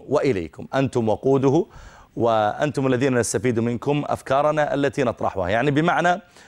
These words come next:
نحن متحدثون بما، يعني، تقترحونه علينا، فأسأل الله ألا يحرمكم عظيم الأجر وجليل الثواب.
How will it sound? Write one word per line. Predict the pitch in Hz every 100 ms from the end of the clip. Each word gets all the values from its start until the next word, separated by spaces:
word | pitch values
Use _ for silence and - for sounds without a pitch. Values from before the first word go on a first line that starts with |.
| -
نحن | 165 165 160
متحدثون | 143 135 - 120 113 110 151 165
بما، | 143 156 175 185 - - - -
يعني، | 131 120 123 113
تقترحونه | - - 135 117 - 156 101
علينا، | 90 123 147
فأسأل | 127 127 123
الله | 131 123
ألا | 113
يحرمكم | 101 117 127 117 135 147 - - - -
عظيم | 127 127 117
الأجر | 110 117 127 120
وجليل | 117 101 - 98 123 120
الثواب. | 85 - 82